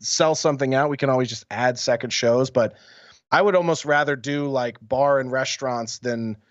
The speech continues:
you know, and that's what I did early in my career. Like, when I first started doing stand-up on the road in two thousand and eight, it was, like, all bars. It was all one-nighters and bars. And, you know, back then,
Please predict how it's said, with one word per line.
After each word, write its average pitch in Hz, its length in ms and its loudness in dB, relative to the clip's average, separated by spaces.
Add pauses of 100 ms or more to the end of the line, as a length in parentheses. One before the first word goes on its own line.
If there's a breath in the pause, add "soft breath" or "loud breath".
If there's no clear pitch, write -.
(280 soft breath)
you 185 80 4
know, 226 60 4
and 208 80 2
that's 247 160 2
what 277 80 4
I 185 60 4
did 165 220 0
early 185 260 4
in 147 100 -2
my 135 140 0
career. 131 380 -2
Like, 123 280 0
when 131 160 2
I 147 160 4
first 170 320 0
started 160 220 2
doing 147 160 0
stand-up 151 420 0
on 139 60 2
the 131 80 -2
road 139 320 2
in 123 100 -2
two 139 160 -2
thousand 131 420 0
and 120 120 -2
eight, 156 160 2
it 120 80 -2
was, 120 140 -2
like, 120 180 0
all 139 240 4
bars. 98 400 0
It 110 60 -6
was 113 120 -6
all 131 200 4
one-nighters 123 760 2
and 113 140 0
bars. 117 480 2
And, 101 160 -4 (800 soft breath)
you 156 100 4
know, 135 120 4
back 131 240 2
then, 139 360 2